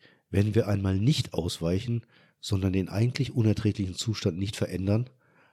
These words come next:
also auch nicht trinken. Ich rede hier nicht von Schmerzen, das ist ein ganz anderes Thema. Zugegeben, das klingt jetzt nicht nach einer erstrebenswerten Möglichkeit, aber es ist ein Gedanke,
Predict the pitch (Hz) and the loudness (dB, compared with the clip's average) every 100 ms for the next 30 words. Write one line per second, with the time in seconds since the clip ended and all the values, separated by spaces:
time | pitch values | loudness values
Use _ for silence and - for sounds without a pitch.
0 | _ - 104 101 98 - - 160 147 62 | _ 0 2 2 0 0 2 2 0 -8
1 | - _ _ _ _ _ _ _ _ - | -14 _ _ _ _ _ _ _ _ -20
2 | - - 113 117 110 123 127 120 120 113 | -12 2 4 6 6 4 2 0 4 4
3 | 110 - 71 - - 104 117 120 113 110 | 2 -4 -10 -10 -4 0 2 2 0 -2
4 | 107 90 67 - 65 58 - _ _ _ | -4 -4 -8 -8 -8 -8 -12 _ _ _
5 | _ _ _ _ _ _ _ _ _ _ | _ _ _ _ _ _ _ _ _ _
6 | - _ _ _ _ - - 143 92 87 | -20 _ _ _ _ -4 4 4 6 2
7 | - - - - 95 123 123 110 104 123 | 0 -20 -8 -4 2 2 4 2 2 0
8 | - 113 104 101 87 - - 117 101 95 | 2 0 0 -2 -2 -2 2 2 2 0
9 | 98 98 101 127 - - 71 65 - - | 0 2 4 4 0 -6 -6 -6 -8 -14
10 | _ - _ _ _ _ _ 101 98 - | _ -20 _ _ _ _ _ 0 0 0
11 | 117 104 98 92 92 113 131 113 | -2 0 2 2 2 4 4 2